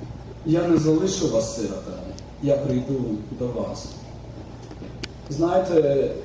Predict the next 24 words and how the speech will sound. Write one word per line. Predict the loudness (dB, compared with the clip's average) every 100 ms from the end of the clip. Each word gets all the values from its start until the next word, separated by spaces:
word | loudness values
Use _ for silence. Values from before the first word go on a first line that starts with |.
| -6 -2
одна | 0 0 -2 -4
із | -4 -4
речей, | -6 0 4 8 8 8
яку | 4 2 4 8 8 8 2 -6 -10 -12 -12 -12 -12 -12 0 4
ми, | 8
люди, | 10 10 8
дуже | 8 8 6
не | 6 8
любимо, | 6 8 6 6
це | 6 10 10 10 2 -2 -8 -10 -12 -12 -6 4
прощатись, | 4 6 6 6 4 -2 -6 -10 -2
це | 6
розставатись. | 8 8 6 6 6 6 0 -4 -8 -10 -12 -14 -2
Особливо | 0 4 4 6 6 10 10
з | 8 2 2 4
дуже | 6 6
близькими | 6 6 4 6 8
людьми, | 8 8 6 6 8 6 4 0
дуже | 4 6 8
важко | 8 6 6 6
іноді | 6 4 2 4 4 4 0 -6 -12 -14 0 4
розставатись, | 4 4 6 8 6 4 0 0
особливо | 0 6 6 8 8 10 10
на | 10 8 6 4